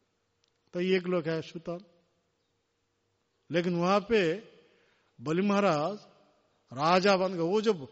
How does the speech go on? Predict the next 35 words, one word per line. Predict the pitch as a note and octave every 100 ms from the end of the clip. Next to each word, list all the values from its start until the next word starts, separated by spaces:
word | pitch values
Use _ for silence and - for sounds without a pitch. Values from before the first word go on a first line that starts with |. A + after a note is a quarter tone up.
| - _ -
भूतल | C3 E3+ A3+ A3
है | A3+
ना, | G3+
तीन | - G3+ A#3+ A#3
प्रकार | A#3 G#3+ A3
के | A3+
स्वर्ग | - F#3+ F3 E3+
है, | B2+ A2+ - _ _ _ _ F3+
पहले | F#3+ F#3
ये | A3
समझना | - F3+ F3 E3 D3
चाहिए | D3 C#3 B2
ठीक | C3 A2+
से। | - F#2 _ _ _ _ _
हाँ, | D3+ F3+ A#3 - _ _ _ _ _
तीन | G#3 A#3+
प्रकार | A#3+ G3+ F#3+ G#3
के | A3+
स्वर्ग | - E3+ D3+ C3+
है। | A2 F2 _ _ _ _ _ -
उच्च | E3+ - -
लोक | B3 A3+ G#3+
में | G#3+ G#3
जो | E3+ F#3+
है, | E3+ F3 D#3+ A3+ - _ _ -
वो | E3
दिव्य | C3+ A3+ F#3+ G#3+
स्वर्ग | - F#3+ E3
माना | F#3 D#3+ D#3+
जाता | D3+ C3 C3
है। | F#2+ E2 C#2 _ _ _ _ _ _ _
और | B2 E3+ G3+
हमारा | D#3+ D#3 F3+ G#3
ये | A3 G#3+ G#3 G#3
जो | G3